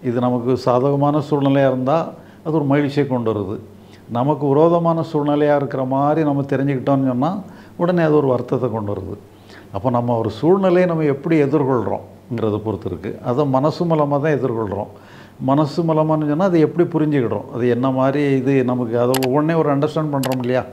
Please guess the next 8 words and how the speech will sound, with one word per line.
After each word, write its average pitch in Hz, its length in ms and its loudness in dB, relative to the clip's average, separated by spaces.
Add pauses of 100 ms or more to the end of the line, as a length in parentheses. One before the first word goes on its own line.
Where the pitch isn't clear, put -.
(340)
இது 131 180 4
நல்லது 135 460 4
கெட்டது 131 640 0
நீட்டு 135 240 -2
சொல்லி 139 520 0 (480)
நம்முடைய 135 420 4
அறிவு 151 420 4
பூர்வமா 139 500 2